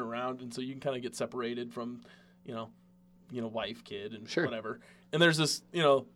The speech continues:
Speaker 1: the, this family ahead of us that, you know, their kid kept running around everywhere, and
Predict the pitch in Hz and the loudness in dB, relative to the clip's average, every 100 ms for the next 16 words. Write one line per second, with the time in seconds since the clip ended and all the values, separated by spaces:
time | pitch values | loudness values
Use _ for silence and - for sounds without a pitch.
0 | - 147 143 135 123 139 135 151 147 139 | 4 10 12 10 8 0 2 6 6 6
1 | 135 151 131 123 - 113 - - - - | 6 6 6 2 0 -4 -6 -20 -20 -10
2 | 139 120 120 139 - 113 - 123 123 120 | -8 -8 -6 -6 -4 -8 -8 -8 -6 -4
3 | 113 120 120 120 120 117 127 117 | -4 -4 -4 -4 -2 0 0 -2